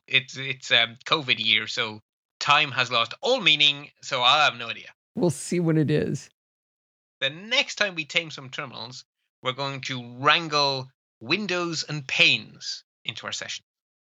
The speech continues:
Speaker 2: That sounds fun. This was, this was a really neat, uh, this is a neat session. I, I didn't see where you were going, but you got us there.
Speaker 1: Yay! And as I say, I,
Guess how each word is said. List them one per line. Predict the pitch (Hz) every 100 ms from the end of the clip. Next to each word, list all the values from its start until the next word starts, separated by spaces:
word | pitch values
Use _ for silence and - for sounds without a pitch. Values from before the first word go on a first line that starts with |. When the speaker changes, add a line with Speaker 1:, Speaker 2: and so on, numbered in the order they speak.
| _ _ _ _ _ -
Speaker 2:
That | 135
sounds | 220 185
fun. | - 208 254 151 127
This | 247 -
was, | 453
this | 208 214 -
was | 494 -
a |
really | 202 214 214 208
neat, | 208 202 -
uh, | 190 170 165 160 - _ _ _ _ _ -
this | 208
is | 226
a | 214
neat | 202 -
session. | 202 196 - 135
I, | 110 131 120
I |
didn't | 160 220 262
see | 214 240
where | 214
you | 208 185
were | 175
going, | 185 165 131
but | 123
you | - 131
got | 147 139
us | 131
there. | 113 110 - - _ _ _ _ _ _ _ _
Speaker 1:
Yay! | 302 320 285 147 131
And | 160
as | 185 170
I |
say, | 156 160 139 135 127
I, | 147